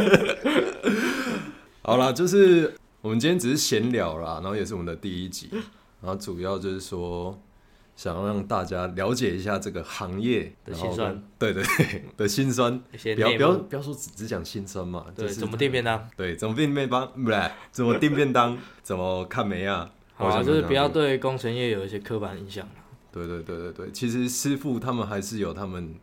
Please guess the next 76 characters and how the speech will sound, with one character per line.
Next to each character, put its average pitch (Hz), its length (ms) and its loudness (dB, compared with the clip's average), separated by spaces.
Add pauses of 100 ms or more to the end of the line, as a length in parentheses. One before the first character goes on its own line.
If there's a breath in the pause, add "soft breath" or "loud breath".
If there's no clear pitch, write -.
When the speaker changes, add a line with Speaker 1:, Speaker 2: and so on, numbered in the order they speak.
(140)
Speaker 1:
可 95 220 -4
爱 113 160 2
的 90 140 -4
一 85 100 -6
面， 87 300 -4 (320 soft breath)
对 98 100 -6
啊， 90 240 -2
啊， 117 60 0
如 143 140 0
果 147 120 2
是 113 360 -2 (160)
工 139 180 0
程 113 260 -2
业 113 140 2
的 95 100 -2
学 90 140 -8
生， 87 100 -12
哎， 87 40 -10
不 92 120 -14
是 92 80 -8
工 95 160 -6
程 85 140 -8
业 85 120 -6
的 85 40 -8
学 82 140 -12
生。 82 80 -16 (260)
Speaker 2:
啊， 120 160 -2
土-， 123 280 0
土 123 160 -6
木 151 100 0
系。 143 340 0
Speaker 1:
对， 117 220 2
土 - 180 -2
木 104 60 2
系。 - 0 -
Speaker 2:
土 143 140 6
木 139 60 6
系、 123 480 2
建 127 240 0
筑 107 120 -8
系 117 160 -6
的 101 180 -2
学 101 180 -6
生， 107 260 -4
如 113 100 -4
果 107 100 0
要 107 340 -2 (180 loud breath)
踏 117 280 2
入 101 540 -2 (240)
职 110 180 -8
场 101 200 -2
或 117 80 -8
做 135 200 4
本 101 300 -4
业 110 140 0
的 95 80 -6
话 104 180 -4
啦。 - 240 -10
Speaker 1:
对， 113 180 2
可 120 180 -2
以 101 140 -2
去 113 200 -4
多 104 280 0
多 101 220 2
了 87 260 -2
解， 85 320 -8
而 90 100 -8
且， 85 280 -8 (580)
然 98 100 -4
后 104 60 -4
一 104 80 -6
定 123 100 2
要 117 60 2
学 104 140 -4
台 80 140 -6
语。 80 120 -10